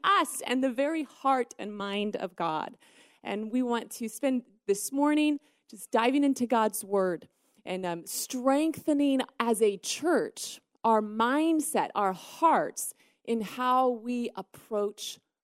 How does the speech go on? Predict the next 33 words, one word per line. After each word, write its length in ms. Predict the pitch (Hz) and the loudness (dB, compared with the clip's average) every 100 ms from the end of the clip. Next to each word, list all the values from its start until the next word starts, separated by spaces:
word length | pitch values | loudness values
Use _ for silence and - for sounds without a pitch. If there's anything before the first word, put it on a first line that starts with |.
| _ | _
corporate 500 | - 220 214 196 - | -4 -2 0 -4 -6
prayer 440 | - 185 151 - - _ _ | -4 -4 -4 -6 -14 _ _
and 140 | - 185 | -16 -16
private 440 | - 185 175 - | -6 -4 -2 -6
prayer. 340 | - 165 - - _ _ _ _ | -8 -8 -8 -14 _ _ _ _
And 400 | 208 196 196 - | -4 -2 -4 6
maybe 220 | 233 247 247 | 8 8 6
you're 140 | 254 | 4
new 240 | 247 254 247 | 4 0 2
to 140 | 254 | 0
faith. 460 | - 240 233 277 - | 2 2 2 0 -6
Maybe 320 | 233 226 240 | 4 4 4
prayer 420 | 233 - 233 233 233 | -2 0 4 6 4
is 300 | 214 214 196 | 2 -2 -2
really 500 | 233 233 233 226 - _ _ | 2 2 0 -4 -8 _ _
intimidating. 880 | 220 214 240 240 240 233 254 320 339 | -4 0 4 8 10 8 8 2 2
Maybe 260 | 247 220 226 | 2 4 4
you 160 | 233 240 | 2 0
feel 420 | - 254 247 240 | 0 6 8 8
like, 440 | 233 226 220 - | 8 6 2 -8
gosh, 360 | - 226 208 - | 4 4 4 2
it's 360 | 202 - - - | -4 -4 -12 -6
like 200 | 220 214 | -4 -2
you 60 | 220 | -4
feel 160 | - | 2
like 180 | 240 220 | 2 2
a 60 | 190 | -2
failure 480 | - 254 285 294 180 | 2 6 6 6 2
in 100 | 160 | -4
the 60 | |
place 380 | 151 165 160 - | -6 -6 -4 -8
of 100 | - | -14
prayer. 320 | - - - | -10 -10 -10